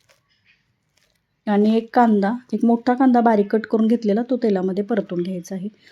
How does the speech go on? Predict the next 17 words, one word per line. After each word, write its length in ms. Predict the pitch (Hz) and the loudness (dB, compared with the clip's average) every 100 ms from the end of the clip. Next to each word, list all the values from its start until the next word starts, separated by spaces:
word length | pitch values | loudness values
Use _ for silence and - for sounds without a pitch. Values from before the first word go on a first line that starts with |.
| _ - | _ 2
कांदा 280 | 247 240 | 4 6
परतून 380 | 262 269 254 254 | 6 4 4 2
घेत 200 | 247 240 | 4 2
असताना 380 | 247 240 214 226 | -2 0 0 0
हलका 340 | 226 214 208 | 0 0 0
ब्राऊन 280 | 214 214 208 | 2 2 2
होईपर्यंत 400 | 220 208 202 202 | 2 2 0 -2
परतून 380 | 214 208 202 214 | -2 -2 0 0
घ्यायचा, 260 | 214 196 196 | 0 0 -2
थोडा 140 | 202 202 | 0 0
मऊ 240 | 208 220 | 2 2
होईपर्यंत 460 | 214 202 202 220 269 _ _ _ - | 2 2 0 0 -2 _ _ _ -4
परतून 340 | 202 202 175 | -4 -2 -4
घ्यायचा, 280 | 170 170 180 | -4 -6 -4
नाहीतर 260 | 190 196 202 | -2 -2 0
भाजीमध्ये 600 | 220 202 208 208 196 220 | 0 0 0 -2 -2 -2
कांदा 320 | 220 196 | -2 0